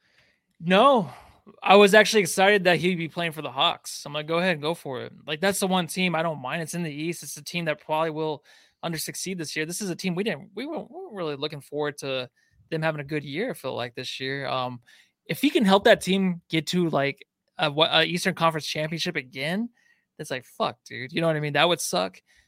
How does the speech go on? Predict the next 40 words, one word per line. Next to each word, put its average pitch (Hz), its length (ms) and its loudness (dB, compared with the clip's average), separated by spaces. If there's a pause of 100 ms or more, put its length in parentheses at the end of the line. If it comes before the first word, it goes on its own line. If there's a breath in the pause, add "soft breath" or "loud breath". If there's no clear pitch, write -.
(160)
but 151 360 0 (100)
I 180 100 6
don't 190 80 2
see 180 140 0
that 151 140 4
happening. 175 520 -2 (240)
I 156 80 4
don't 175 140 2
think 170 100 -2
we're 170 80 -2
gonna 170 100 0
get 156 160 -4
anybody 160 340 -6
good 180 260 -4
back. 135 400 -8 (320)
And 170 100 0
it's 160 100 -4
just - 120 -4
like, 165 120 -4
if 147 120 -6
he 185 100 -2
wants 180 220 -2
to 143 60 -14
start, 180 480 -4 (880)
where 226 180 0
the 196 80 0
fuck 226 260 -6
is 202 80 -6
he 202 60 -8
gonna 202 120 -2
start 202 240 0
on 196 60 -2
the 185 100 -4
team? 254 340 -8
They 151 60 -2
already 202 180 0
have 226 220 -2
their 180 120 -2
starters, 160 540 -6
right? 214 360 -6